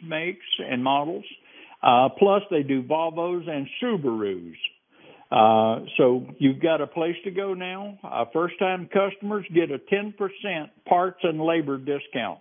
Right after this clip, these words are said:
First-time customers now, so go, don't go in there and say, and wear a beard or a set of glasses and a mask and say,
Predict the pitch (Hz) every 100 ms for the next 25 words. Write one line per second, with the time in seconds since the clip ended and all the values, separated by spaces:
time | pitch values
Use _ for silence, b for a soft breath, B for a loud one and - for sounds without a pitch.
0 | _ 117 127 - 170 165 170 196 185 -
1 | 135 110 117 110 120 - 107 120 131 120
2 | 143 151 165 151 127 - 131 B B -
3 | 147 131 147 147 139 127 160 151 135 135
4 | 139 117 117 120 - 135 127 131 147 147
5 | 151 131 131 120 139 151 143 - 120 131
6 | 117